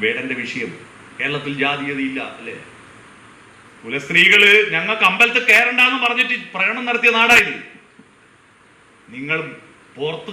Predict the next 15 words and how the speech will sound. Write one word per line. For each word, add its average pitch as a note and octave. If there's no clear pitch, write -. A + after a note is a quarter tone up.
ആരും F3
പറയുന്നില്ലെന്നേ E3
ഉള്ളൂ. C3
അതിരൂക്ഷമായ C#3+
ജാതീയത G#2
തിരിച്ചു G2+
വരികയാണ് F2+
കേരളത്തിൽ, -
അറിയോ? -
അതിരൂക്ഷമായിട്ട്. C3+
പുതിയ F3
കുട്ടിയൊക്കെ C#4+
പേരിടുക. C4+
നമ്പ്യാരെന്ന് G#3+
പാ-, F3